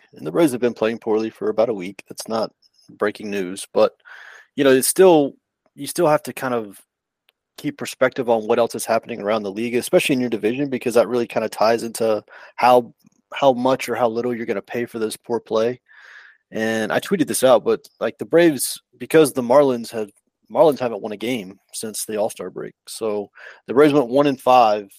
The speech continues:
and before today's game, they were one and five in their last six. And they'd actually gained ground on <laughs> Miami 'cause Miami went oh and six in those six games.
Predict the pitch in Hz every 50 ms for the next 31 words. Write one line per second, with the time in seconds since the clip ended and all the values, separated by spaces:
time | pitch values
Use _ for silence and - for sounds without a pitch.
0 | _ _ - - 113 107 104 104 101 98 - _ _ - 120 - - 147 139 120
1 | 110 123 131 131 113 - - 107 104 104 107 113 117 113 107 107 120 123 120 113
2 | - - 113 110 113 104 104 104 104 107 110 107 104 - - - 123 117 104 -
3 | _ - - _ _ _ _ _ _ - - - _ _ _ - 123 120 127 127
4 | 147 147 - 139 120 104 - 123 131 139 131 123 113 107 101 98 _ _ - 120
5 | 117 117 113 110 107 98 73 62 _ _ _ _ _ 139 123 117 117 113 110 98
6 | 104 98 92 104 110 113 131 127 180 139 107 98 92 _ _ - - 123 110 -
7 | 123 123 120 139 151 135 127 120 120 117 101 110 113 113 110 - - 156 143 -
8 | - 101 98 104 104 101 - - - - - - - - - - - -